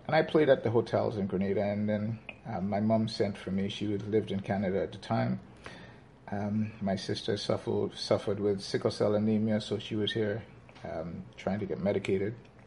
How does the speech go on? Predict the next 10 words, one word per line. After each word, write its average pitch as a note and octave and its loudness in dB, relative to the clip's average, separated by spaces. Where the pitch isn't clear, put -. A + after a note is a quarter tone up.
And A2+ 4
I A#2+ 6
came B2+ 0
to - 2
Canada, C3 8
and A2+ 4
I, G#2+ 4
um, G#2+ -2
remember, A2 2
um, A2 -2